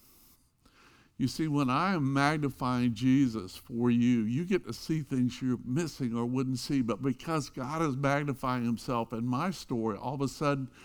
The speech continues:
things that are details or things you missed or things you need to see, Mary is saying, "I'm, I'm seeing it." And I want us, I want you to see it. And so Bo Brookby does it, and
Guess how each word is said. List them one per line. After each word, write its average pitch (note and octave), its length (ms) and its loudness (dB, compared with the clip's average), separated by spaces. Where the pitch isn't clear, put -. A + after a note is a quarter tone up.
things F3 320 2
that C3+ 120 4
are B2+ 140 4
details A#2 880 -4
or A#2+ 280 0
things E3 380 -2
you D#3 160 0
missed C#3+ 500 0
or A#2 120 -2
things D3 360 -4
you D3 80 -4
need C3+ 220 -2
to B2 100 0
see, C3+ 460 0
Mary D#3+ 360 4
is C3+ 120 4
saying, B2+ 400 0
"I'm, F#3 280 2
I'm F3+ 220 2
seeing G3 500 4
it." A2 160 -2
And D#3 120 2
I F3 100 8
want F#3+ 260 4
us, E3 200 0
I D3 80 2
want F3+ 320 0
you G#3 100 6
to G3+ 140 4
see C3+ 240 0
it. G2+ 160 -4
And C3+ 240 0
so D3+ 280 2
Bo D#3+ 240 6
Brookby F#3 460 4
does A2+ 280 4
it, A#2 120 -4
and B2+ 280 -4